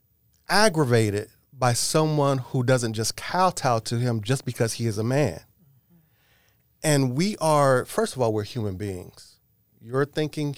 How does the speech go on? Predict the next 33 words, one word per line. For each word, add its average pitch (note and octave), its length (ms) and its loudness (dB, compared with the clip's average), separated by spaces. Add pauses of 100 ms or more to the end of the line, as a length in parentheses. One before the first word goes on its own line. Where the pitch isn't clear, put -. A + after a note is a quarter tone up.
(100)
you're B2+ 240 -4
a - 20 -4
thinking C#3 320 -6
human C3+ 240 -2
being. C3+ 220 -4
All C3+ 220 2
of B2+ 100 -2
us B2+ 120 -4
are G#2+ 140 -2
autonomous, G#2 840 -8 (580)
you E3 80 -4
don't C#3+ 180 4
go A#2 140 4
to G2 80 -2
work G2 580 -6 (520)
and A2 520 0 (240)
think A2 280 -2
that G#2+ 180 -2
someone A2+ 340 -2
should - 220 -8
kowtow G#2+ 500 -4
to - 180 -8
you G#2+ 220 -4
or G2 240 -4 (220)
someone A#2+ 380 0
should A2 260 -4
do, B2 200 0 (360)
but C3+ 180 0
you C3 80 -2
treat C3 380 -2
women B2+ 480 -2
this F2+ 240 -6
way, C2 340 -14